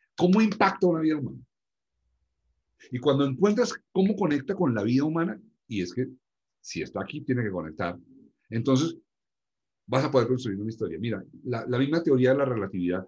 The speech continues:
obviamente, si, si la vas a explicar, es otra cosa.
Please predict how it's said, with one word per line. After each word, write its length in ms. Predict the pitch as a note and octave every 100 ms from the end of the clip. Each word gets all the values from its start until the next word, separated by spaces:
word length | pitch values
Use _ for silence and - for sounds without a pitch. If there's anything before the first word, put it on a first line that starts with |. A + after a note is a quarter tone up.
| _
obviamente, 400 | G2 B2 B2 A#2+
si, 200 | A2+ F#2 -
si 120 | G2
la 100 | E2
vas 160 | F2+ A#2
a 40 |
explicar, 560 | - - F#2 F#2 E2 A2+ _ _ _ _ _ _ _ _ _ _ _ _ -
es 140 | F#2
otra 180 | E2+ -
cosa. 300 | B2+ G2